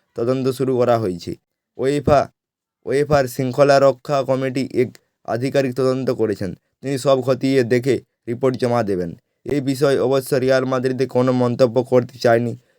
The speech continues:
স্পষ্ট বোঝা যাচ্ছে বিতর্ক বাড়াতে চায়নি তারা।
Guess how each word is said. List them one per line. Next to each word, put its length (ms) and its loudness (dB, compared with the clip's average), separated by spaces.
স্পষ্ট 420 0
বোঝা 300 2
যাচ্ছে 260 2
বিতর্ক 380 0
বাড়াতে 320 4
চায়নি 400 0
তারা। 320 -4